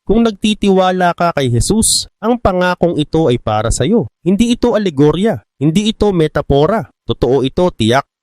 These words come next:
at sinelyuhan ng mismong muling pagkabuhay ni Kristo.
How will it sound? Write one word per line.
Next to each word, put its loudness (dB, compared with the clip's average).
at -4
sinelyuhan 0
ng -2
mismong 0
muling 0
pagkabuhay 0
ni -2
Kristo. -2